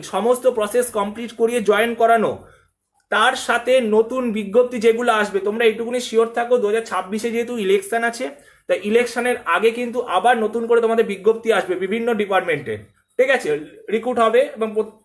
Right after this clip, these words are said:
তোমাদের হচ্ছে ফর্ম ফিল আপও হয়ে যাবে, চিন্তা নেই সেই বিষয়টাই। তাহলে এখন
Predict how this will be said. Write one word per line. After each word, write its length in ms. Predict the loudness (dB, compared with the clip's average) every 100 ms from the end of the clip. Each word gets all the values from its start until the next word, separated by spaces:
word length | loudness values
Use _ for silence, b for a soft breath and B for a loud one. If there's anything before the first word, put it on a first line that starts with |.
| _ _
তোমাদের 280 | -6 -2 0
হচ্ছে 160 | 0 -2 -2
ফর্ম 160 | -2
ফিল 140 | 2 2
আপও 160 | 4 2
হয়ে 140 | 0
যাবে, 120 | -2 -4
চিন্তা 200 | -4 -2 -2
নেই 100 | -2
সেই 160 | -4
বিষয়টাই। 460 | -4 -4 -6 -6 -14 -20 b b -2
তাহলে 200 | 0 0 -2 -4
এখন 180 | -4 -4